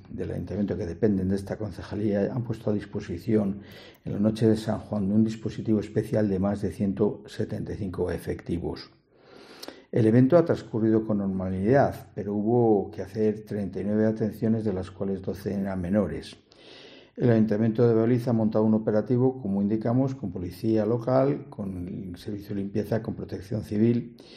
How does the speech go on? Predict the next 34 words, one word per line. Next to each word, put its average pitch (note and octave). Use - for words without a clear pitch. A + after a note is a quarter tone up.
Eh, A#2
por A#2
parte A#2+
del A#2
servicio A#2
de G2+
limpieza B2+
se A#2+
ha A#2
puesto A#2
a G#2+
disposición A2
del A2
operativo G#2+
setenta G#2+
y G#2+
ocho, A2+
eh, G2+
personas, B2+
dos A#2+
palas, B2
cargadoras, A2+
camiones, A2
barredoras, A2
cinco A2
equipos -
hidrolimpiadores, G2
seis G#2+
furgonetas G#2+
y A2
una F#2+
cribadora F#2
de F2
arena, G2